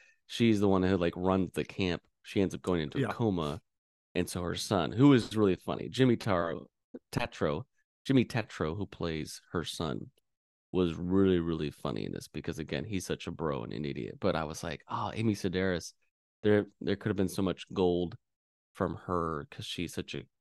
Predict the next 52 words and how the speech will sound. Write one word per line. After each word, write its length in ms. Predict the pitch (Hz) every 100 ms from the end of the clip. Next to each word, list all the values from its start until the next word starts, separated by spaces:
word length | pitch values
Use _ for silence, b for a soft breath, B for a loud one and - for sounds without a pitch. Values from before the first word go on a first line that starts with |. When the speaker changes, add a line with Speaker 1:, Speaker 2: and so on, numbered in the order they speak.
| -
Speaker 1:
comic 400 | - 85 67 -
legend." 440 | 82 69 67 62 - _ _ _ _
But 280 | 92 78 - _ _ _ _ _ -
it 40 |
was 100 | 135
great 200 | 127 131
that 100 | 104
they 80 | 90
had 160 | 95 73
her 60 |
in 80 | -
the 40 | 76
movie, 280 | 101 92 78
you 120 | 76
know. 140 | 65
It's 100 | 71
just 180 | - -
I 60 | 87
wish 160 | 78
she 160 | - 76
had 120 | 57 - -
got 200 | 170 80
to 80 | 85
do 160 | - 71
more. 180 | 65 62
But 100 | -
overall, 540 | 160 151 90 73 67 _ - 80 _ _ _ _ _ _ _ _ -
it's 200 | 120 123
a 40 |
love 220 | 101 117 117
letter 180 | 117 110
to 60 |
the 60 | 104
theater. 460 | - 90 90 90 113 _ _ _ _
It's 120 | -
a 40 | 90
love 160 | 85 90
letter 220 | 87 87
to 40 |
summer 300 | 98 - 85
camps. 580 | 80 - 85 78 - - -
I 100 | 87
think 260 | - 87 -
you 200 | 90 85
will 200 | 85 78
find, 640 | - 92 82 73 67 67 - - -
um, 480 | 73 60 57 52 - _ _ _ _
entertainment 520 | 92 87 - 101 90 90
in 100 | 87
this. 340 | 87 87 -
You 80 | 110
will, 280 | 95 78